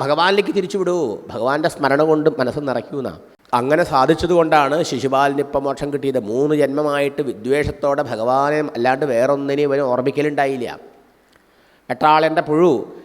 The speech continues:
വേട്ടാളനെ തന്നെ ധ്യാനിച്ച്, ധ്യാനിച്ച്, ധ്യാനിച്ച്, ധ്യാനിച്ച് ആ പ്യൂപ്പ സ്റ്റേറ്റ് കഴിയുമ്പോൾ അത് വേട്ടാളനായി മാറും.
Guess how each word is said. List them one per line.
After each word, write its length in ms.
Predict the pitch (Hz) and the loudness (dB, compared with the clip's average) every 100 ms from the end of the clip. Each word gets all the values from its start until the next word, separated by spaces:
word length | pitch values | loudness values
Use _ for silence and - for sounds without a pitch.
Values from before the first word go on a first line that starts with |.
| - - | -20 -6
വേട്ടാളനെ 680 | 113 120 151 156 160 165 165 165 | -4 2 6 8 8 6 4 2
തന്നെ 160 | 160 165 | 0 2
ധ്യാനിച്ച്, 380 | 135 131 151 151 156 | 2 2 2 0 -2
ധ്യാനിച്ച്, 340 | 135 147 151 160 | 0 0 -2 0
ധ്യാനിച്ച്, 340 | 131 139 151 156 135 | 0 0 -2 -2 0
ധ്യാനിച്ച് 400 | 131 151 151 180 208 - - - _ _ 127 | 0 0 2 2 0 -10 -20 -20 _ _ -6
ആ 40 | - | -2
പ്യൂപ്പ 280 | 143 139 165 | -4 0 -2
സ്റ്റേറ്റ് 280 | - 160 156 160 | 0 -2 0 0
കഴിയുമ്പോൾ 220 | 143 143 | 0 0
അത് 60 | 135 | -2
വേട്ടാളനായി 500 | 113 135 131 135 135 117 | -4 -4 -4 -4 -6 -8
മാറും. 180 | 98 | -10